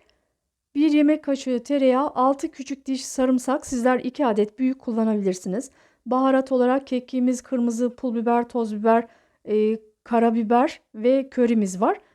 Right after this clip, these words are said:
Köri yerine, e, yoksa eğer kimyon kullanabilirsiniz. E, ve tuzumuz var, iki çay kaşığı. Hemen yapmaya başladık. Şöyle, e, tahmini miktar.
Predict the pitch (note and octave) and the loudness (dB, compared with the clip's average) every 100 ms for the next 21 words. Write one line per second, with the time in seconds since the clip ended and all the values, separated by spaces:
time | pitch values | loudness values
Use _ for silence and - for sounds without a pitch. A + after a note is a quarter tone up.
0 | _ - C#4+ B3 A3+ G#3+ A#3 F4 - A3 | _ -2 0 4 4 4 2 -2 -4 -4
1 | G#3+ B3+ C4 - G#3 G#3 F4 - _ _ | 0 0 0 0 -2 0 -2 -4 _ _
2 | _ - A#3 B3+ C#4+ C4 A#3 A3+ G3+ F#3+ | _ -2 0 0 0 -2 0 0 0 -2
3 | F#3 G#3 E4 - _ _ _ _ _ - | -4 -6 -6 -8 _ _ _ _ _ -10
4 | A3 G#3+ A3 G#3 B3+ D#4 F#4+ _ _ _ | -4 0 0 4 4 4 0 _ _ _
5 | _ _ _ _ _ _ _ - B3 A#3 | _ _ _ _ _ _ _ -6 0 4
6 | B3+ A3 G3+ F#3+ G#3+ B3+ A3+ G#3 G3 G#3 | 4 4 2 2 -2 -6 -6 -4 -4 -4
7 | F#3+ - F#3+ C#4+ - _ _ _ _ - | -8 -4 -4 -4 -8 _ _ _ _ -6
8 | C4 B3+ D4+ F4 - _ A3 A3+ B3 - | 2 4 4 0 -6 _ -4 -2 -2 -2
9 | B3+ B3+ B3+ A#3+ A#3 - G#3 A#3+ - - | 0 0 2 2 0 -4 -4 -4 -6 -20
10 | _ _ _ _ - C#4 A3+ B3+ C4 A3+ | _ _ _ _ -8 -2 2 2 2 -2
11 | A#3 C4 B3 A#3 A3+ C4 C#4 C4 D4 - | 0 0 2 2 4 2 0 -4 -4 -6